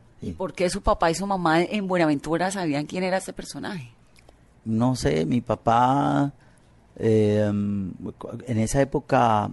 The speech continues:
Speaker 1: los, las personas que dejaban la sotana, digamos, abrazaban un trabajo social, y yo creo que en esa época Yuri Gagarin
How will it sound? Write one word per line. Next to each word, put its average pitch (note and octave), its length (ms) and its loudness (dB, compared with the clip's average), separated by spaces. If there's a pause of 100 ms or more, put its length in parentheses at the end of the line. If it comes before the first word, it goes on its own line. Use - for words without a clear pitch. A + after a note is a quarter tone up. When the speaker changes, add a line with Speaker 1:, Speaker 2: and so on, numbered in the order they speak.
(300)
Speaker 1:
los, G#2 460 2 (140)
las G2+ 180 -2
personas A2+ 400 0
que B2 120 2
dejaban A2 340 2
la A2+ 100 2
sotana, A2 540 -2
digamos, G#2+ 520 -2 (400)
abrazaban G#2+ 680 0
un A2+ 80 0
trabajo A2+ 420 0
social, G2+ 480 -2 (560)
y - 100 -4
yo G#2 140 2
creo A2+ 240 2
que G#2 580 2
en G2+ 140 -4
esa G2+ 220 0
época G#2 560 0
Yuri G#2 260 -2
Gagarin G#2+ 640 -2